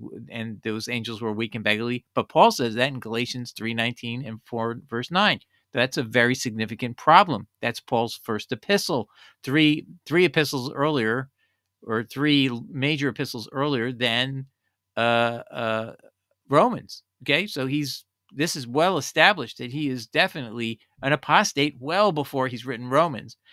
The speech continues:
But even in Romans, he tells you, "Oh, Sabbath, it's, you know, any day you think is good, you can, uh, you can follow. You don't have to worry about any particular day."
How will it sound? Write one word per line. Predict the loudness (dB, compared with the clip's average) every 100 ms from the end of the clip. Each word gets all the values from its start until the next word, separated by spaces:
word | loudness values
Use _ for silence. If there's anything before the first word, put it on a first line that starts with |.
| _ 0
But | 2
even | 2 0
in | 0 2
Romans, | 2 0 -6
he | -6
tells | -4 -4
you, | -4 -2
"Oh, | 0 0
Sabbath, | 2 6 6 2 -10
it's, | -14 -16 -14
you | -8
know, | -4
any | -4 -4
day | 0 0
you | 2 0 0
think | -4 -6 -6
is | -6
good, | -2 -2 -4
you | -8 -8
can, | -8 -8
uh, | -8 -8 -8
you | -10
can | -10 -2
follow. | 2 2
You | 2 -2
don't | -4
have | -4 -6
to |
worry | -6 -4
about | -4 -6
any | -8
particular | -12 -16 -10 -8
day." | 0 2 0